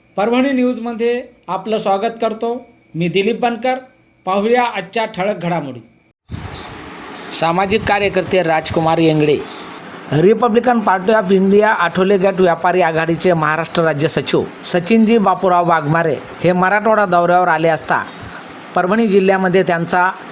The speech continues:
Speaker 2: रुग्ण हक्क संरक्षण समिती व लोकस्वातंत्र्य पत्रकार महासंघाच्या वतीने भव्य सत्कार.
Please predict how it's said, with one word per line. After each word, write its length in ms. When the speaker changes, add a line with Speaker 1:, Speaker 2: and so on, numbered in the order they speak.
Speaker 2:
रुग्ण 260
हक्क 300
संरक्षण 480
समिती 460
व 220
लोकस्वातंत्र्य 720
पत्रकार 440
महासंघाच्या 720
वतीने 360
भव्य 280
सत्कार. 460